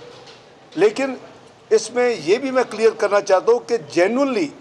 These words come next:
मैं as a professional साबित कर सकता हूँ कि इसकी सही कदर जो है, वो दो सौ से नीचे है। और अगर बैनुल-कौमी अदारे के कहीं बैठ के मुझे ये साबित करना पड़े कि जी, ये सिर्फ,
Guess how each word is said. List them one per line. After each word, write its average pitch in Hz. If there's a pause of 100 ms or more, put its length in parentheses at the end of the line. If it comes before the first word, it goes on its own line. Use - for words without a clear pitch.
(220)
मैं 190
as 196
a 196
professional 196
साबित 190
कर 240
सकता 220
हूँ 170 (640)
कि 226 (300)
इसकी 240
सही 208
कदर 220
जो 202
है, 185 (420)
वो 196
दो 185
सौ 233
से 240
नीचे 226
है। 135 (1400)
और 226 (680)
अगर 170 (560)
बैनुल-कौमी 196 (140)
अदारे 165
के 202
कहीं 190
बैठ 160
के 202
मुझे 185
ये 175
साबित 185
करना 180
पड़े 170
कि 214
जी, 202 (280)
ये 196
सिर्फ, 202